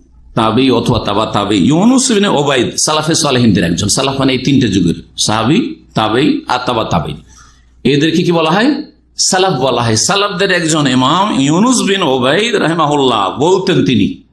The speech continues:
সুন্দর কথা শুনেন, আজকাল দাওয়াতের ময়দানে যেসব ভাইরা আছেন, যেসব বোনেরা দাওয়াতি কাজ করছেন, তারা শুনেন, আমার এই কথাটি ভালো করে মনে রাখেন। তিনি কি বলছেন? "লা ইয়াখলু আন্না আহাদুকুম মা ইমরাতিন", কোন পুরুষ যেন,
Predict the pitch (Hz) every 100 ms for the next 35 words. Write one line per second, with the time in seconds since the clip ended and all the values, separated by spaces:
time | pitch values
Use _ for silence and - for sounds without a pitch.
0 | _ _ _ - 127 131 123 113 113 117
1 | 90 - - - _ _ 120 117 117 117
2 | 113 123 123 131 123 123 123 110 117 113
3 | 104 - 85 - _ _ - 123 127 127
4 | 139 151 147 151 160 175 180 185 196 196
5 | 185 180 165 - - 160 151 151 131 120
6 | 131 131 - 139 120 113 92 90 95 113
7 | - 92 80 - - - - - 131 127
8 | 165 214 233 233 226 226 226 233 208 226
9 | 214 220 202 196 196 196 202 190 160 127
10 | - - _ _ _ _ _ 180 202 208
11 | 214 233 247 247 196 196 202 269 269 214
12 | 208